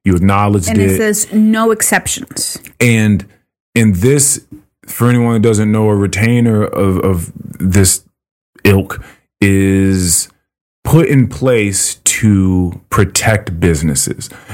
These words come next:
Speaker 1: Because if you do not have a retainer or a deposit of some sort, then... That means that someone can book a weekend at your establishment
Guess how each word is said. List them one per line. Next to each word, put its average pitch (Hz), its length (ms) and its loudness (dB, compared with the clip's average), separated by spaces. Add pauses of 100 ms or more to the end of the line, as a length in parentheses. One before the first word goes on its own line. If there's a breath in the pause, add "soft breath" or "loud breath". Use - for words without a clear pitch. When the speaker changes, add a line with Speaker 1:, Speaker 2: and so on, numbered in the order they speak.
(100)
Speaker 1:
Because 113 520 0 (120)
if 123 300 0
you 113 220 2
do 120 400 2
not 131 560 0
have 113 300 -2
a 110 40 0
retainer 104 680 0
or 98 320 2
a 90 80 0
deposit 95 800 0
of 90 120 0
some 92 220 2
sort, 90 460 0 (480 loud breath)
then... 101 680 0 (1300 loud breath)
That 139 200 2
means 131 300 2
that 110 120 0
someone 143 500 2
can 98 260 2
book 127 260 0
a 117 60 2
weekend 95 640 0 (260)
at 95 200 0
your 101 520 0
establishment 82 840 -2